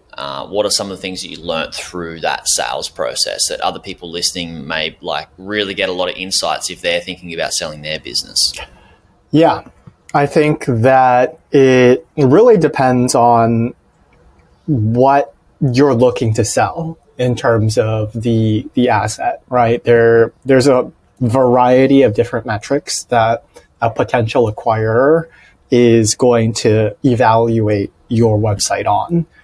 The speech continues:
Speaker 2: One of them is just straight, straight traffic, right? That's probably, you know, the barrier entry level is, if we're talking about content sites, you know, how much traffic is this getting and where are the different sources coming from?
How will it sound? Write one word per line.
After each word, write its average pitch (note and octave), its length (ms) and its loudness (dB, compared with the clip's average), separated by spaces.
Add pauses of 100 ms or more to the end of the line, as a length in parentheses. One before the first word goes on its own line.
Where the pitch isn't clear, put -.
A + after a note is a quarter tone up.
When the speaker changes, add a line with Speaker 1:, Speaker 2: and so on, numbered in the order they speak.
(140)
Speaker 2:
One C3+ 200 2
of B2 140 2
them A#2+ 460 4
is A2+ 240 2
just A2+ 280 0
straight, A#2+ 420 -2 (120)
straight - 340 -4
traffic, G#2+ 640 -6 (120)
right? A#2 200 0
That's A2+ 240 -4
probably, A2+ 680 -2 (280)
you A#2 80 0
know, A2+ 220 4
the A2+ 480 2 (320)
barrier B2 680 4
entry B2+ 600 0 (100)
level D3 560 2
is, A#2 380 -4 (400)
if B2+ 140 0
we're B2+ 80 0
talking A2+ 300 0
about G#2+ 240 -2
content A#2+ 420 -4
sites, A#2 440 0
you A2+ 60 -10
know, G2+ 100 -8
how A2 120 -4
much A2 220 -8
traffic A2+ 520 -4
is A2 160 -8
this - 220 -10 (160)
getting D#3 480 0 (440)
and A#2+ 560 2
where C3 320 4
are A#2+ 280 2
the A#2+ 160 -2
different A#2 360 -6
sources G#2+ 560 -6
coming C3 340 0
from? E3 420 -6